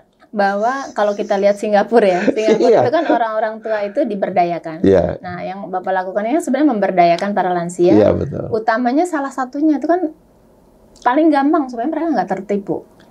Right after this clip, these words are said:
Speaker 1: Kan gitu kan ya?
Speaker 2: Itu salah satu yang
Speaker 1: Betul.
Speaker 2: menjadi topik,
Speaker 1: Ya,
Speaker 2: Bu.
Speaker 1: yang
Speaker 2: Jadi
Speaker 1: kedua,
Speaker 2: bagaimana kita,
Speaker 1: Heeh.
Speaker 2: kita membawa tentang ini, cyber and security yang sederhana,
Speaker 1: Iya, iya.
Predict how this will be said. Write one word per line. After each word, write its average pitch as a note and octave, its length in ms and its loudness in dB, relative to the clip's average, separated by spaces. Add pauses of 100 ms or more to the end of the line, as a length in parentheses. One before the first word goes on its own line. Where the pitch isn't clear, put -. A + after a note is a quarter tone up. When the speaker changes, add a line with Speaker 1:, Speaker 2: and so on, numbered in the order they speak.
(160)
Speaker 1:
Kan F3 120 -2
gitu E3 200 2
kan E3+ 160 2
ya? G#3+ 200 4 (200)
Speaker 2:
Itu D3+ 360 4
salah C#3 300 4
satu A2 300 4
yang D3+ 280 4
Speaker 1:
Betul. - 220 2
Speaker 2:
menjadi D3 340 4
topik, F3 240 4
Speaker 1:
Ya, D#3 140 4
Speaker 2:
Bu. B2+ 60 4 (180)
Speaker 1:
yang G#3+ 120 0
Speaker 2:
Jadi F3+ 220 4
Speaker 1:
kedua, A#3 160 2
Speaker 2:
bagaimana E3+ 420 2
kita, D#3 320 2 (200)
Speaker 1:
Heeh. C3 100 -4
Speaker 2:
kita C3 220 2
membawa C3+ 720 2 (440)
tentang D3+ 480 2
ini, D#3 400 4 (320)
cyber D3+ 560 4
and D3+ 80 2
security D3+ 640 4
yang D3 160 2
sederhana, B2 880 0
Speaker 1:
Iya, F3 160 -16 (240)
iya. - 200 -20